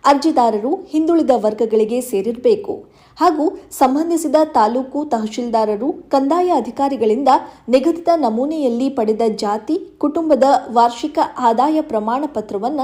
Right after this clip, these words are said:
ಸಲ್ಲಿಸಬೇಕು. ಅರ್ಜಿದಾರರ ವಾಸದ ಪುರಾವೆಗಾಗಿ ಸಕ್ಷಮ ಪ್ರಾಧಿಕಾರಗಳು ನೀಡಿದ ಆಧಾರ್ ಕಾರ್ಡ್,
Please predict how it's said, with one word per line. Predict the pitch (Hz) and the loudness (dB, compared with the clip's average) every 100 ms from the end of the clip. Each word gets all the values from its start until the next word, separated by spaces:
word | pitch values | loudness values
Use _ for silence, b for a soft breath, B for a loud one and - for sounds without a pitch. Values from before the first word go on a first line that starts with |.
| - | -8
ಸಲ್ಲಿಸಬೇಕು. | - 370 247 202 196 190 196 - - _ b b b b b | -4 -2 -2 -4 -8 -10 -10 -12 -12 _ b b b b b
ಅರ್ಜಿದಾರರ | 285 285 381 359 339 311 302 | 2 4 4 4 2 2 4
ವಾಸದ | 294 233 254 294 269 | 4 4 4 0 -4
ಪುರಾವೆಗಾಗಿ | 277 254 208 226 254 226 254 262 339 B B - | -2 -2 -2 -2 -2 -2 -2 -2 -4 B B -2
ಸಕ್ಷಮ | 330 320 - 392 392 | -2 0 -4 -4 -2
ಪ್ರಾಧಿಕಾರಗಳು | 285 240 240 285 262 247 240 254 | 2 2 0 -2 -2 0 0 0
ನೀಡಿದ | 240 208 208 202 247 - 254 | -2 -2 -2 2 2 2 -2
ಆಧಾರ್ | 226 226 226 | -2 -4 -12
ಕಾರ್ಡ್, | - 214 254 | -4 0 0